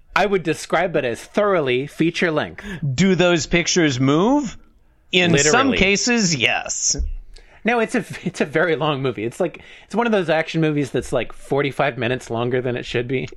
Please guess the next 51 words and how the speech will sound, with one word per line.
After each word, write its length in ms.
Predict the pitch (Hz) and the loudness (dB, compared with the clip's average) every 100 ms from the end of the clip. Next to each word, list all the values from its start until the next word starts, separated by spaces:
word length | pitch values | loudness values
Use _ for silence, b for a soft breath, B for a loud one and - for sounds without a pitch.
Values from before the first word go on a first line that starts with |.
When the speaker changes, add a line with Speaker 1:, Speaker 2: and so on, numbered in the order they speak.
| - | -4
Speaker 2:
That's 180 | 160 | 0
like 220 | - 160 - B B B - | 0 -2 -4 B B B -2
every 320 | 127 104 101 | 0 2 4
action 400 | 92 92 - 95 | 4 2 -2 -6
movie. 400 | 80 87 95 87 b b b b _ - | -6 -12 -16 -18 b b b b _ -10
Speaker 1:
Eh, 500 | - 180 180 165 156 | -4 0 2 2 2
you 200 | 151 165 | 0 0
know. 80 | 135 | 2
Speaker 2:
I, 120 | 240 | 2
I 40 | |
mean, 120 | 247 220 | 4 2
it's 60 | |
Speaker 1:
Eh. 100 | 185 | 2
Speaker 2:
virtually 680 | 185 285 - 240 208 165 127 139 | 2 2 2 2 4 4 2 2
every 340 | 147 127 135 | 2 2 2
movie. 320 | 117 113 104 | 4 2 0
Why 520 | 131 208 294 302 294 | 2 4 4 4 4
are 120 | 196 156 | 2 2
movies 580 | 202 254 254 254 240 | 2 4 2 2 2
so, 140 | - 233 | 2 2
uh, 200 | 160 151 165 | 2 0 -4
so 440 | - - 254 285 269 | -8 0 2 2 4
long? 400 | 240 220 214 208 | 4 4 4 4
Speaker 1:
But 100 | 196 | 4
that, 120 | 196 | 4
Speaker 2:
Did 100 | 185 | 4
I 80 | 151 | 2
Speaker 1:
no, 40 | |
Speaker 2:
sound 280 | 151 208 202 | 4 4 4
Speaker 1:
I 20 | |
Speaker 2:
like 140 | 185 | 4
Speaker 1:
mean, 160 | 233 233 | 4 0
Speaker 2:
an 100 | 226 | 0
Speaker 1:
like, 260 | 196 - 214 | 0 -2 -4
but 140 | 240 | -2
Speaker 2:
angry 100 | 151 | 2
Speaker 1:
Die 180 | 185 302 285 | 4 4 4
Hard 160 | 190 156 | 2 2
Speaker 2:
old 80 | |
Speaker 1:
is 80 | 127 | 2
not 140 | 156 117 | 0 0
Speaker 2:
person? 120 | 92 | 0
Speaker 1:
forty 220 | 147 135 | 0 0
minutes 300 | 127 117 - | -2 -4 -2
longer 260 | 127 117 110 | -4 -2 -4
than 160 | 104 | -6
it 100 | 95 | -8
should 240 | - 101 82 | -10 -10 -8
be. 140 | 123 | -2
Speaker 2:
That's 300 | 131 120 - | 0 0 -4
true. 260 | - 87 | -6 -8